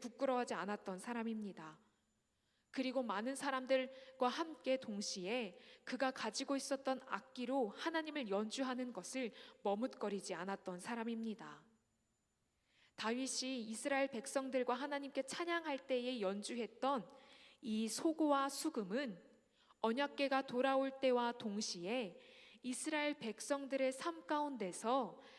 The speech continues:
지극히 당연하게 기쁜 일이 있으면 하나님께 찬양할 때에 이 소고와 수금으로 하나님을 찬양했다라고 합니다. 이처럼 하나님의 찬양, 하나님을 향한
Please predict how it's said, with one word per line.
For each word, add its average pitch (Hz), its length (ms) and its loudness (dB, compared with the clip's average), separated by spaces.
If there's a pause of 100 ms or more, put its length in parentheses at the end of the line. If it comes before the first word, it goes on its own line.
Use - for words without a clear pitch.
(200)
지극히 262 920 -2
당연하게 233 640 0
기쁜 262 500 -2
일이 254 220 -2
있으면 190 640 -2 (460)
하나님께 285 640 0
찬양할 302 600 -2
때에 190 480 0 (300)
이 214 200 -4
소고와 302 800 2
수금으로 277 920 -2
하나님을 185 640 -6
찬양했다라고 226 1080 -2
합니다. 226 560 -6 (1200)
이처럼 233 680 -2 (460)
하나님의 294 880 2 (280)
찬양, 214 540 -2 (300)
하나님을 320 540 0
향한 294 280 2